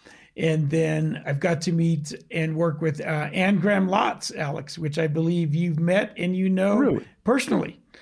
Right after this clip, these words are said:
Speaker 1: She is just
Speaker 2: Yes,
Speaker 1: a
Speaker 2: that's
Speaker 1: wonderful,
Speaker 2: great.
Speaker 1: wonderful preacher, Alex. <laughs> She does such a great job bringing the messages. I really enjoy listening to her.
Speaker 2: Amen. You know, Mike, I thought it was very interesting because as you and I record this,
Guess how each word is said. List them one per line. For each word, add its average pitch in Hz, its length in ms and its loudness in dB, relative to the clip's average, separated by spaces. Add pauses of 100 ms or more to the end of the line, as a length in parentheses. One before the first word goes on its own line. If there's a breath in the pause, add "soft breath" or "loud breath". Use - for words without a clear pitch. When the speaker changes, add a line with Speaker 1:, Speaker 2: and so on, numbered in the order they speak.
(280 loud breath)
Speaker 1:
She 196 220 2
is 160 100 2
just - 120 4
Speaker 2:
Yes, 120 120 6
Speaker 1:
a 147 40 4
Speaker 2:
that's 147 200 4
Speaker 1:
wonderful, 180 640 4
Speaker 2:
great. 135 120 -2 (360 loud breath)
Speaker 1:
wonderful 190 520 2
preacher, 175 440 2
Alex. 151 260 2
<laughs> - 40 -6
She - 100 -4
does - 220 -6
such - 240 0
a 196 60 2
great 180 320 2
job 160 380 2
bringing 160 280 0
the 139 80 -2
messages. 139 500 0
I 147 40 2
really 160 280 2
enjoy 147 300 2
listening 151 400 -4
to 147 80 -6
her. 143 280 -6 (240)
Speaker 2:
Amen. 113 540 2 (300)
You 202 120 4
know, 196 140 4
Mike, 196 320 2
I 170 60 4
thought 165 160 2
it - 40 2
was 120 120 0
very 135 200 2
interesting 123 520 2
because 117 420 2
as 123 260 2
you 196 140 2
and 180 100 2
I 135 80 4
record 117 580 0
this, 98 420 0